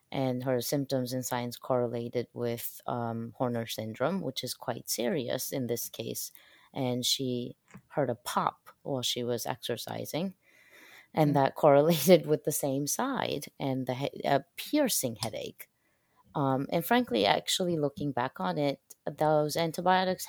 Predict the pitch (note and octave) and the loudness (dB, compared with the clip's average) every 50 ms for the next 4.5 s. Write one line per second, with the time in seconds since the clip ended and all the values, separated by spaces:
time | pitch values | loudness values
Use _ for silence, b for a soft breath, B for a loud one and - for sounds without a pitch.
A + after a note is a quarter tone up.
0 | - - D#3+ D#3 D#3 - - - F#3 - - F3+ F3+ F#3 - G#3+ G#3+ F3+ D3+ D3 | -4 -2 0 0 0 0 -2 -2 -2 -2 -2 -2 -2 -2 -2 -2 -2 0 0 0
1 | D3+ D#3+ D#3 - - - D#3+ D#3+ E3 F3 D#3+ - - D3+ C#3+ D3+ E3+ E3+ - - | 0 0 -2 -4 -4 0 2 2 2 2 -2 -4 -2 0 0 0 0 -2 -2 -4
2 | C#3 - - C#3 - - C#3+ C#3+ C#3+ C#3 - - - C#3+ C3+ C3+ - - - - | -4 -4 -2 -4 -4 -2 -2 -2 -2 -2 -2 -2 0 0 -2 -2 -2 -4 -2 0
3 | D#3 C#3+ C#3 C3 B2+ - - - - F#3 E3+ - - - - - - - - _ | 0 0 0 -2 -4 -6 -8 -8 -6 -6 -6 -6 -6 -4 -4 -4 -4 -6 -8 _
4 | _ _ _ _ _ _ - D#3 D3+ | _ _ _ _ _ _ -10 -8 -8